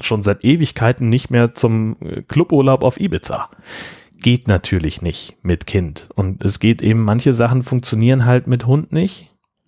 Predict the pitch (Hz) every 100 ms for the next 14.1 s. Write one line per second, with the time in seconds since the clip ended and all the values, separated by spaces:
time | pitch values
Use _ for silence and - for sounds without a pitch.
0 | _ _ _ _ _ 120 117 113 - -
1 | - _ _ _ _ _ - 117 131 135
2 | - 135 120 120 127 123 - 117 117 113
3 | 127 147 120 120 123 127 - - - -
4 | - - - - _ _ _ _ - -
5 | - 143 170 214 120 92 92 82 82 -
6 | 80 71 - - _ - 107 101 - -
7 | - - - - - _ _ _ _ 175
8 | _ _ _ _ _ _ _ _ _ 113
9 | 117 131 135 123 123 117 117 113 110 139
10 | 151 120 117 110 113 110 104 135 135 123
11 | 120 - - 113 107 - 110 104 101 143
12 | - - 113 110 107 101 95 95 - 98
13 | 110 175 - 110 113 - 95 95 120 -